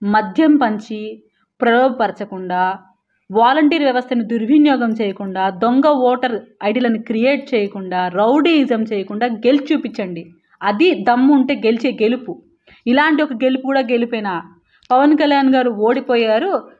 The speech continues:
ప్రశ్నించే హక్కు లేదా? రాజ్యాంగం కల్పించిన హక్కు అన్న, ఒక పార్టీకి అధ్యక్షుడు ఆయన, ఆయనగా గ-, నేను కూడా ప్రశ్నించే హక్కు మాకుంటది.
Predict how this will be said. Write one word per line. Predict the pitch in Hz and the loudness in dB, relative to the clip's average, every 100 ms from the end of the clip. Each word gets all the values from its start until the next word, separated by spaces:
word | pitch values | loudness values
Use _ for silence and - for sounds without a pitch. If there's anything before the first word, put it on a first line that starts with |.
| _ | _
ప్రశ్నించే | 262 262 320 302 320 | -2 2 4 4 2
హక్కు | 254 262 | 0 0
లేదా? | 233 208 202 180 | 0 0 0 2
రాజ్యాంగం | 196 233 226 320 285 | 2 0 0 2 4
కల్పించిన | 277 262 262 262 | 4 0 -6 -8
హక్కు | 226 214 208 254 | -6 -6 -2 -2
అన్న, | 226 | 0
ఒక | 226 226 | -2 -2
పార్టీకి | - 233 247 - 285 | 0 0 0 -4 -4
అధ్యక్షుడు | 247 214 285 277 277 | -4 -2 -4 -2 -2
ఆయన, | 247 220 185 175 - _ - | 0 -2 -6 -8 -16 _ -4
ఆయనగా | 220 262 269 285 | 0 0 2 0
గ-, | 277 269 220 | 0 -4 -4
నేను | 220 254 285 | -4 0 2
కూడా | 311 | 2
ప్రశ్నించే | 294 269 285 269 | 0 0 0 -2
హక్కు | 240 - | -6 -2
మాకుంటది. | 240 233 233 240 180 - | -2 -2 -4 -4 -4 -8